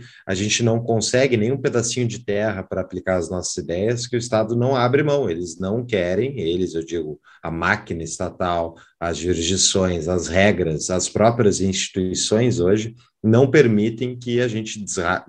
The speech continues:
desgarre um pedacinho de terra, compre do Estado e funde uma cidade privada que não vai ser a-,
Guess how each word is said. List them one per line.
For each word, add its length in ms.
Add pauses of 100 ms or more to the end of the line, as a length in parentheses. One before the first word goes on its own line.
(120)
desgarre 540
um 80
pedacinho 500
de 60
terra, 400
compre 340
do 100
Estado 480 (320)
e 60
funde 460
uma 120
cidade 380
privada 540
que 120
não 160
vai 160
ser 180
a-, 180